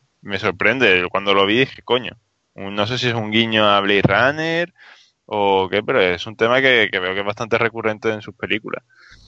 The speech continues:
El tema de los, de los arquitectos o los ingenieros, los ingenieros de...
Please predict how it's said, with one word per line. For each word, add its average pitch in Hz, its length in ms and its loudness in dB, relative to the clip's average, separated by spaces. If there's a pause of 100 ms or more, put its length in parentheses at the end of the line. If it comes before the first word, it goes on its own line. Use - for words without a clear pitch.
(260)
El 95 200 -4
tema 95 220 2
de 92 80 2
los, 90 120 -2
de 95 640 0
los 92 100 -2
arquitectos 104 1120 0
o - 120 -2
los 98 120 2
ingenieros, 101 460 0
los 101 120 -2
ingenieros 110 540 -4
de... 98 260 2